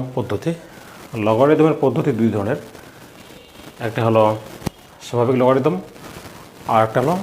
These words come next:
সাধারণ লগারিদম। স্বাভাবিক লগারিদমকে আবার তিন ধাপে ভাগ করা হয়, মানে তিনটা নাম দেওয়া হয়। একটা হলো নেপেরিয়ান,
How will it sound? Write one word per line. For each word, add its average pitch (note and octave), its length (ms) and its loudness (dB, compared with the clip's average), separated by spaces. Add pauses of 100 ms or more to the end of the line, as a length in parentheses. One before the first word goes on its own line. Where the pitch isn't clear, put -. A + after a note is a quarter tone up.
(480)
সাধারণ A#2 380 0
লগারিদম। F2+ 360 -6 (2000)
স্বাভাবিক D3 340 6
লগারিদমকে D#3+ 480 4
আবার C#3+ 180 4 (260)
তিন D3+ 200 8 (520)
ধাপে A#2 200 2 (100)
ভাগ A2 160 2
করা A#2 140 4
হয়, F3 180 2
মানে A#2+ 200 -2
তিনটা C#3 320 4 (220)
নাম A#2 100 4 (100)
দেওয়া A2+ 200 2
হয়। E3 140 0 (140)
একটা - 200 -6
হলো A#2 160 4 (760)
নেপেরিয়ান, C3+ 400 2